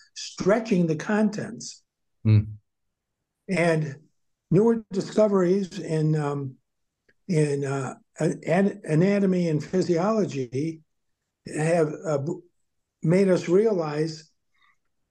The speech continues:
Speaker 1: that the brain and spinal cord, you know, the spinal cord is just an extension of the brain. It's not a, it's not truly a separate structure. It's an extension of the brain.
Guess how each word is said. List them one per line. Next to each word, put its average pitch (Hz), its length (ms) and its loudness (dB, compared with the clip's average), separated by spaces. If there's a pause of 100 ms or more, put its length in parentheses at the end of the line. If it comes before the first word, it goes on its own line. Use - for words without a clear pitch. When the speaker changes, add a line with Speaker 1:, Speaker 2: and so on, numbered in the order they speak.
Speaker 1:
that 160 440 0
the 139 180 2
brain 190 720 2
and 147 240 -2
spinal 196 480 -2
cord, 127 280 -4
you 151 80 -4
know, 156 160 0
the 139 80 -2
spinal 185 400 -2
cord 143 380 0 (440)
is 135 280 -2
just - 540 -2
an 170 100 0
extension 156 760 -2
of 127 180 -4
the 123 80 -4
brain. 123 480 -2
It's - 240 -10
not 170 220 -2
a, 156 120 -2 (340)
it's - 120 -8
not 185 220 0
truly 196 440 2
a 120 60 -4
separate 165 460 -4
structure. - 680 -6 (640)
It's 135 220 -2
an 143 120 0
extension 175 680 2
of 135 140 -2
the 131 80 0
brain. 131 580 0